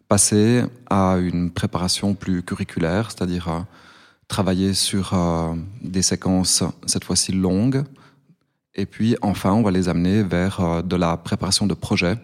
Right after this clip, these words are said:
qui peuvent être des projets disciplinaires ou des projets interdisciplinaires, mais enfin qui sont plus larges et qui s'étalent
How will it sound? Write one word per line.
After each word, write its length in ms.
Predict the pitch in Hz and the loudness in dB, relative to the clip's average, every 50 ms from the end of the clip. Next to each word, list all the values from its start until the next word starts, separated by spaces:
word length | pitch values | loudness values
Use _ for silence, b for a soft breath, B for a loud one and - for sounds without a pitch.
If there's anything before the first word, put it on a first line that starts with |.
| b b b b b b b b | b b b b b b b b
qui 120 | _ - - | _ -18 -4
peuvent 180 | - 98 90 | -2 0 2
être 100 | 104 101 | 2 2
des 100 | 98 95 | 2 0
projets 460 | 92 - - 98 92 95 95 92 92 90 | -2 0 -2 -2 0 2 2 2 0 0
disciplinaires 640 | 90 92 92 - - - 98 90 90 95 107 104 | -2 -2 -4 -4 -6 -4 -2 0 0 2 0 0
ou 60 | 101 92 | 0 -2
des 80 | 87 | -2
projets 320 | - - 95 90 90 95 101 | -2 -2 -4 -2 0 2 2
interdisciplinaires, 840 | 98 92 - - 85 90 92 - - - - 87 87 87 90 110 104 | 2 0 0 -2 -6 -6 -4 -4 -6 -4 -4 -4 -2 -2 -2 0 0
mais 60 | 92 | -2
enfin 160 | 87 - - - | 0 0 -2 -4
qui 100 | - - | -2 -2
sont 140 | - 98 98 | -4 -4 -4
plus 180 | - - 90 | -6 -6 -4
larges 360 | 87 87 85 95 98 104 92 92 | -2 -2 -2 -2 -2 -4 -6 -6
et 60 | 92 | -8
qui 260 | - - - 82 87 | -8 -8 -6 -6 -2
s'étalent 520 | 85 - - 101 - - 95 92 104 104 | -2 0 -2 -2 -2 0 0 0 0 -2